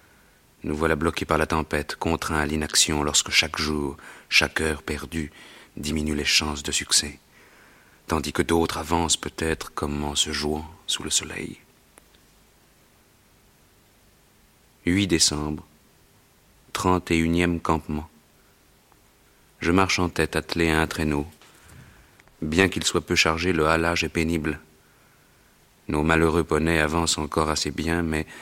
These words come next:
à huit heures du soir, ils sont fourbus. Ils font à grand-peine quelques centaines de mètres pour reprendre haleine, et une fois le camp établi, nous les abattons.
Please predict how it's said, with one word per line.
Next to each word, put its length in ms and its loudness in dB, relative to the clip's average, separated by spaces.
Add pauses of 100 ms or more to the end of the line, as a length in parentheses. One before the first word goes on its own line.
(220)
à 80 -8
huit 280 -6
heures 120 6
du 100 -2
soir, 280 2
ils 120 -4
sont 200 2
fourbus. 460 -2 (1300)
Ils 180 -6
font 260 2
à 120 2
grand-peine 560 2
quelques 300 -6
centaines 400 2
de 80 0
mètres 340 0 (320)
pour 160 0
reprendre 500 2
haleine, 400 0 (640)
et 60 -4
une 120 4
fois 200 2
le 80 2
camp 240 2
établi, 520 0
nous 120 0
les 140 0
abattons. 360 -4